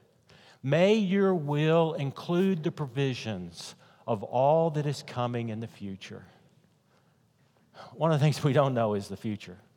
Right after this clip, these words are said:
We may think we know. We may make plans. We may have great anticipations.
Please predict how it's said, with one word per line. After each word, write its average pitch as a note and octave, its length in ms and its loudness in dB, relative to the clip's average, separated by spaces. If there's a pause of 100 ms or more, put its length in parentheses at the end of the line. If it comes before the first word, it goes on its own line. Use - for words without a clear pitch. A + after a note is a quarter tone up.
We F3 100 2
may G#3+ 180 6
think C#4+ 460 0
we F3 180 2
know. F#2+ 360 -4 (1300)
We E3+ 120 2
may F#3+ 140 6
make G3+ 320 4
plans. A3 800 4
We F3 120 2
may F3 200 4
have D#3+ 240 4 (200)
great A3 380 6
anticipations. G3+ 1080 2